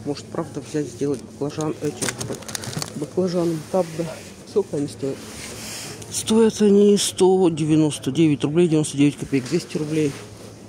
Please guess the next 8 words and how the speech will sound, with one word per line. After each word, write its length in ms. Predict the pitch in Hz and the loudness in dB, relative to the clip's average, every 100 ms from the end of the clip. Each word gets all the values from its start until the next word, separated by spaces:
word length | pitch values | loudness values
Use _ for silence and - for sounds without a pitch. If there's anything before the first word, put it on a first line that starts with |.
| - - - - - - - - - - - - - | -18 -16 -16 -16 -14 -14 -14 -14 -16 -16 -16 -16 -8
Окей. 400 | 202 - 135 151 - - - - - - - - | -6 -4 -4 -4 -6 -12 -14 -16 -16 -16 -14 -4
Обязательно 680 | 285 330 381 339 208 - 147 135 135 - - - - - 135 | -2 0 -2 -2 -4 -6 -8 -10 -12 -16 -16 -16 -16 -12 -8
возьму 360 | 165 143 160 139 - | -6 -4 -4 -4 -8
в 60 | |
следующий 760 | - - 240 160 135 - - 117 110 110 131 - - - 143 156 | -6 -2 -2 -4 -10 -12 -12 -12 -14 -12 -12 -12 -14 -12 -10 -6
раз. 500 | 143 - - - - - - - - - - - - - - - - - - - - - - - - - - - - - 107 - 185 208 175 - - - - - 208 233 226 226 226 214 196 - - - 107 107 - | -6 -8 -12 -12 -12 -14 -16 -14 -12 -12 -14 -14 -16 -16 -16 -16 -16 -16 -18 -18 -16 -16 -16 -16 -16 -16 -16 -16 -16 -18 -16 -12 -12 -10 -12 -14 -18 -18 -18 -14 -10 -10 -8 -8 -8 -10 -16 -16 -18 -16 -16 -16 -12
Как 100 | 160 | -10
она 120 | 151 | -8